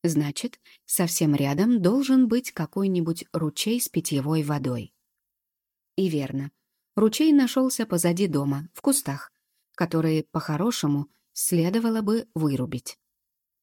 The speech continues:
Устроен он был довольно странно. Торчащая из земли вертикальная труба из гномьего чугуна высотой примерно в полшага, из которой плотным потоком текла вода,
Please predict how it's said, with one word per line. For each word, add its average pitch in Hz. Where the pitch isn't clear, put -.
Устроен 185
он 175
был 175
довольно 170
странно. 131
Торчащая 214
из 170
земли 196
вертикальная 170
труба 156
из 185
гномьего 190
чугуна 190
высотой 214
примерно 247
в -
полшага, 151
из 190
которой 180
плотным 170
потоком 160
текла 151
вода, 143